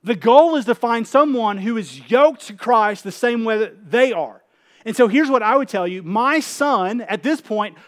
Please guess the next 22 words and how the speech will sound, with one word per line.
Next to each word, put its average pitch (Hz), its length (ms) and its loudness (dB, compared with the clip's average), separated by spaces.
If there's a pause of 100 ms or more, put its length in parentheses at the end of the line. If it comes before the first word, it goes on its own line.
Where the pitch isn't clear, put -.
(160)
doesn't 240 380 0
understand. 220 580 -4
My 247 180 -2
daughter 254 520 4
doesn't 220 280 -4
understand 214 480 -6 (120)
what 240 120 0
it 240 60 -2
looks 247 320 -2
like 208 240 -2 (140)
to 269 100 -2
be 247 160 -2
all 294 320 6
that 247 80 -4
God 214 260 2
wants 202 360 -6 (120)
and 220 220 -4
for 220 100 -4
them 269 200 2
to 302 80 -2
be 226 80 -4
fulfilled. 175 360 -8